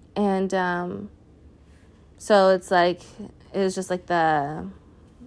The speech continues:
like the, it was just like karma. Like, you s-, did this as a joke, so now this happened to you, even though it's not. So then Florence Scovel Shinn says, "Now we will call on the law of forgiveness and neutralize the situation."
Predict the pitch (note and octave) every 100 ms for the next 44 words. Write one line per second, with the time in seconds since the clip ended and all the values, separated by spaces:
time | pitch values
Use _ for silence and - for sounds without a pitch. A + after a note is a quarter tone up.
0 | A#3+ - - - F3 - A#2 B2 - F#3+
1 | F#3 F3 - F3+ D3+ E2+ G#3 G#3+ G#3+ -
2 | F3 F#3 F#3+ G3 F#3+ - - G3 F#3 F#3+
3 | F3 E3+ F3+ F3 E3 - D#3 D#3 D3 -
4 | F3 E3 F3+ C#3 - D3+ E3+ E3 E3+ D3+
5 | D#3+ C#3+ A2+ - G2+ F#2 - - - -
6 | F#3 F#3 G3 F#3 F3+ F#3 F3+ F3 - D#3
7 | F3+ G#3+ G#3 G#3 F3 E3+ - - - G3+
8 | G3+ G#3 G3+ F#3+ - B3 A#3 A#3 A3+ G3+
9 | G3+ G#3+ B3 D4 B3 G#3 G3+ G3+ - F3
10 | F3+ F#3+ G3 - F#3+ F#3 F3+ F#3+ G3 -
11 | - - - - - - - G#3